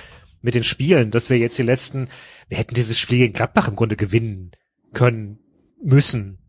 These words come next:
Wir hatten da irgendwie vier, fünf überragende Chancen. Ähm, also die letzten Spiele, auch wenn sie immer noch unentschieden waren, waren gut. Und auch wir haben jetzt tatsächlich zum ersten Mal ein Spiel zu null <laughs> seit,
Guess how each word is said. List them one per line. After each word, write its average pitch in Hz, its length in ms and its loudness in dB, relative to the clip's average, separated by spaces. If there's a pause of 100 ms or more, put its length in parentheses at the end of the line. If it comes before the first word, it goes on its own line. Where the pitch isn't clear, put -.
(300)
Wir 110 400 -10
hatten 123 200 -4
da 127 100 4
irgendwie 123 180 0
vier, 151 240 2
fünf 131 200 -2
überragende 120 540 0
Chancen. 127 560 -4 (1080)
Ähm, 110 480 -6 (580)
also - 200 -4
die - 120 -8
letzten 131 360 -2
Spiele, 156 380 0
auch 117 140 2
wenn 143 120 2
sie 135 100 -6
immer 147 100 0
noch 139 100 0
unentschieden 147 480 0
waren, 143 220 2
waren 143 200 2
gut. 160 220 -4
Und 131 100 -6
auch 135 200 -4
wir 143 160 4
haben 147 140 0
jetzt - 500 -4 (260)
tatsächlich 139 460 0
zum 139 120 -2
ersten 127 340 0
Mal 131 320 2
ein 123 80 -6
Spiel - 400 -4
zu 135 120 2
null 127 320 0
<laughs> 95 40 -16
seit, 95 240 -6